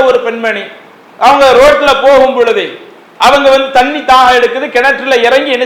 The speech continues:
செய்றாங்க, தண்ணி குடிக்கிறாங்க. தண்ணீர் குடித்து விட்டு மேல வந்து பார்த்தா ஒரு நாய் தண்ணீர் தாகத்தினால அங்கே கிணற்றை சுற்றி இருக்கக்கூடிய அந்த ஈர மண்ணை தன்னுடைய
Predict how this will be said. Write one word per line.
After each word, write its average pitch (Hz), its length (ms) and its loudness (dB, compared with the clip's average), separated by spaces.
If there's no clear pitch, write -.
செய்றாங்க, 247 340 -2
தண்ணி 247 200 -6
குடிக்கிறாங்க. 214 560 -8
தண்ணீர் 302 400 -2
குடித்து 294 320 -8
விட்டு 285 180 -8
மேல 285 160 0
வந்து 262 240 -4
பார்த்தா 247 280 0
ஒரு 254 120 2
நாய் 254 340 0
தண்ணீர் 285 440 -2
தாகத்தினால 254 640 0
அங்கே 262 180 0
கிணற்றை 269 420 -2
சுற்றி 269 320 -10
இருக்கக்கூடிய 269 480 -4
அந்த 269 100 -8
ஈர 302 100 -2
மண்ணை 254 240 -4
தன்னுடைய 254 260 0